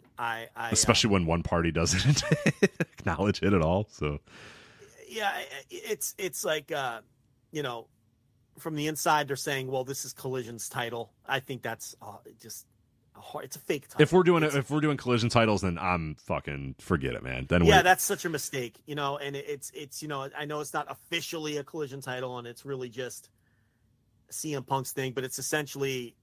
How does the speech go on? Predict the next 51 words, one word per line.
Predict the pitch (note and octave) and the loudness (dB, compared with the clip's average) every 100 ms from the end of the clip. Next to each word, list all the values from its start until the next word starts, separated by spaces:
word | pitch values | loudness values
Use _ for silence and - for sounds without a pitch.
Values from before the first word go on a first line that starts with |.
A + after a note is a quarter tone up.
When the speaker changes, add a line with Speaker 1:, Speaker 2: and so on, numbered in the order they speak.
| _ - - | _ -20 -20
Speaker 1:
you | E3 D#3+ | -10 -4
know, | D3+ | -4
basically | C#3+ D#3 F#3 - F#3+ | -2 0 0 2 0
the | G3+ | 2
interim | G3+ A#3 E3 | 0 0 0
title | B2 A#2 G#2 G2+ | -2 -4 -4 -10
is | F#2+ | -8
back. | G#2+ G2 _ _ | -8 -8 _ _
It's | B2 - | -12 -2
the | |
guy | C#3 D3 | 4 4
who | D#3 | 4
didn't | E3 D#3 | -2 -2
lose | D#3 D3 | -4 -4
it | |
in | D3+ | -4
the | C#3+ | -4
ring, | C3 C#3+ D#3 | -4 -4 -6
and | C3 B2+ A#2+ G#2 | -8 -10 -14 -16
he's | B2+ C#3+ | -12 -8
running | C3+ B2+ | -6 -4
around | B2 B2 A#2+ | -2 -2 -2
with | A#2+ | -4
a | |
version | A2+ C3 A#2 | -4 -6 -6
of | A#2+ | -10
the | |
title | A#2 B2 A2+ | -6 -4 -6
too. | - A#2+ G#2 - _ _ _ _ _ _ - | -6 -8 -8 -12 _ _ _ _ _ _ -6
I | C#3 | -6
just, | C3+ - | -6 -4
I | C#3+ | 0
don't | B2+ | 0
know. | A2+ G#2 F#2+ _ | -2 -6 -8 _
I, | B2 A#2+ - _ - | -6 -6 -10 _ -2
I | |
don't | D3+ D3 | 0 0
think | D3 | -6
it | C#3+ | -4
really | C#3+ C3+ B2+ | -2 -2 0
adds | B2+ A#2+ | -2 -2
anything. | B2+ B2 B2 B2 A#2+ A#2 - _ | -4 -6 -6 -6 -6 -12 -18 _
I, | B2 B2 | -6 -2
I'm | C3+ D3+ | 0 2
not | C#3+ | 2
a | C3 | 2
fan | - B2+ B2 | -2 -6 -4
of | |
it | A#2 | -6
at | A2 | -6
all. | G#2+ G#2+ G#2+ | -8 -6 -8